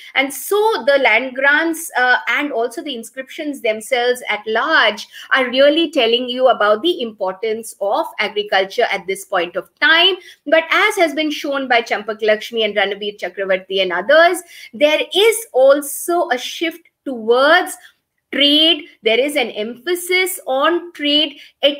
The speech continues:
least from the eleventh century onwards in this region, which becomes much more vibrant and visible and conspicuous, uh, subsequently in the medieval period, later in the medieval period.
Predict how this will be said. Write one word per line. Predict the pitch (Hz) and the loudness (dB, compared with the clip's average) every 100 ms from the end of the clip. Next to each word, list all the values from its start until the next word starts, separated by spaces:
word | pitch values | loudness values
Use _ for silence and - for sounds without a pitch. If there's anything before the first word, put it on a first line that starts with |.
| - | -8
least | 294 302 330 370 415 415 - _ | -2 0 4 6 4 2 -10 _
from | - 269 269 285 | -2 0 2 0
the | 285 | -2
eleventh | 254 226 214 240 240 | -2 -2 2 0 0
century | - 233 208 202 226 233 - | -4 -4 -4 -8 -8 -8 -6
onwards | 196 202 196 202 208 - | -6 -6 0 0 0 -2
in | 190 185 | -4 -2
this | 185 185 214 | -4 -6 -4
region, | 277 320 339 320 | 0 0 2 0
which | 262 - | -2 -6
becomes | 277 - 330 392 349 | -10 -2 0 0 -2
much | 220 226 262 359 370 - | -6 -6 0 0 0 -6
more | 262 277 330 349 220 | -2 2 2 2 -2
vibrant | - 208 262 247 302 294 | -2 0 0 0 -2 0
and | 208 190 | -2 -6
visible | 220 262 349 339 330 | -8 -2 -2 0 0
and | 262 185 | 0 0
conspicuous, | 196 208 - 339 349 - 311 294 302 302 - - - | -6 -6 -8 -8 -8 -4 2 4 2 -2 -16 -20 -2
uh, | 233 226 | 2 4
subsequently | - 220 - 233 - 202 180 180 233 320 | 2 -2 -4 -10 -4 -4 -4 -6 -2 0
in | 233 | 0
the | 202 381 | 0 0
medieval | 262 180 180 180 180 | 0 -2 -2 -4 -4
period, | 185 175 175 170 165 - - - | -8 -10 -2 -2 -4 -14 -14 -2
later | 226 226 240 | 0 2 2
in | 196 | 2
the | 202 | 0
medieval | 190 175 165 165 196 | -2 -2 -2 -4 -6
period. | 170 165 160 139 | -8 -8 -6 -8